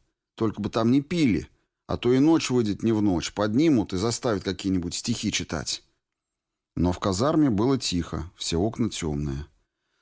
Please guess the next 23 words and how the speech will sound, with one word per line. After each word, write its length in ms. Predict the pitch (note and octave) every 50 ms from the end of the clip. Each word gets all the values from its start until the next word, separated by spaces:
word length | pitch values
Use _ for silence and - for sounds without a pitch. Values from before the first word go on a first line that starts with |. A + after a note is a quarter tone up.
| _ _ _
На 120 | G2 G2+
ступеньках 680 | G#2 - - A2 F2+ - C#3+ D#3 D#3 D3 D3 C#3 - -
негромко 520 | A#2 A2+ G#2 G2+ A2 B2+ C3+ C3 - B2+
переговаривались 880 | - - G2+ G#2 F#2+ G2 G2 F2+ F#2+ G#2+ A#2 A#2 A2+ A2+ A2+ G#2+ - -
о 60 | F#2
чем-то 320 | - - F#2+ F2+ F#2 -
часовые. 680 | - - F#2+ - - G#2 F#2+ F#2 E2 D2 C#2 B1 B1 - _ _ _ _ _ _ _ _ _
«Нефедов 640 | - F2 F#2+ G2 G2 - C3+ C3+ C3+ B2+ A#2 G2+ -
идет», 460 | A2+ G2+ G#2+ A2+ G#2+ F#2+ - - - _ _ _ _ _ _ _ _ _ -
заранее 580 | D2 E2 F2 F2 F2 G2 A2 A#2 A#2 A#2 G#2+
сообщил 540 | G2 - G#2 F2+ E2+ - - - G#2+ G2 F#2
им 80 | F#2 F#2
Никита. 540 | F#2+ G2 F#2+ - F#2 E2 - - - - - _ _ _ _ _ _ _ _ _ _ _ _ _ _ _ _ _ _ _ _ _ _ _ _ _ _ _ _ _ _ _ _ _ _ _ _ _ _ _ _ _ _ _ _ _
«Передвижение 840 | - F2 F2 F#2+ G2 F#2+ G#2+ A2 G#2+ G#2+ C3+ D3 D3 D3 D3+ D3 C#3
в 80 | A#2
темное 400 | - C#3+ D#3 D#3 D3 D3 C#3+ C#3+
время 340 | C#3 C#3 C#3 D3 D3+ C#3+ C#3
суток 360 | B2 - D#3 D#3 C3 C#3 -
по 100 | - C#3+
территории 500 | B2 C3 D3 C#3+ C#3+ - D3+ D3+ C#3 D3
спецбатальона 960 | C3+ - - D3 D3 C#3 A#2 A2+ C#3 B2+ C#3+ C#3+ C#3 C#3+ C#3+ D3+ C#3+ C3+ C3+ B2+
категорически 920 | - C3 C3+ C#3 - C#3 B2 C3 C3+ C3+ D3 D3 C3+ - D3 B2+ - -
запрещено. 800 | C#3+ B2 C3+ A2+ C3+ C3+ B2+ - - D3+ C3+ C#3+ C#3 B2 F2+ -